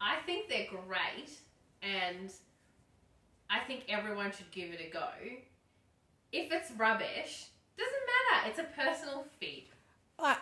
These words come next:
Speaker 2: yeah, I'm not saying don't give it a go. I'm just saying
Speaker 1: I don't del-, I'm saying don't delete it either.
Speaker 2: I don't go through my feed every day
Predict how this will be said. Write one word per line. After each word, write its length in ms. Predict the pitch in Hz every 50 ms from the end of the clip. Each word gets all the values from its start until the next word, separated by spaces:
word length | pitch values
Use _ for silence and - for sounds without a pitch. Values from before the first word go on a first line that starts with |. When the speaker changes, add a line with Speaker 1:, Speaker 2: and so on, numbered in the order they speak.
| - 220 233
Speaker 2:
yeah, 360 | 277 311 359 370 349 330 - -
I'm 180 | 311 349 349
not 220 | 349 370 349 - -
saying 400 | - - 330 320 320 302 277 220
don't 320 | 202 220 233 226 196 185
give 160 | 202 233 240 220
it 60 | 208
a 40 | 196
go. 520 | 175 170 - 175 175 180 160 147 156 170 -
I'm 160 | - 185 202
just 180 | 208 247 240 -
saying 240 | - 226 208 202 196
Speaker 1:
I 40 | 190
don't 200 | - 330 359 359
del-, 180 | 381 381 - - 240
I'm 120 | 277 294 392
saying 220 | 440 508 508 381
don't 260 | 320 311 320 320 -
delete 240 | 226 196 - - -
it 80 | 180 180
either. 220 | - - - - - -
Speaker 2:
I 220 | - 214 240 262 302
don't 380 | 240 311 277 262 233 196 180
go 300 | - 208 196 202 202 202 202
through 600 | 202 - - - 226 202 190 180 175 170 170 - - - - - - _ _ _ _ _ _ _ _ _ _
my 240 | - 185 180 165 151
feed 400 | 156 - - - 262 254 254 220
every 180 | 214 170 170 160
day 520 | 165 165 160 - - - - 254 - -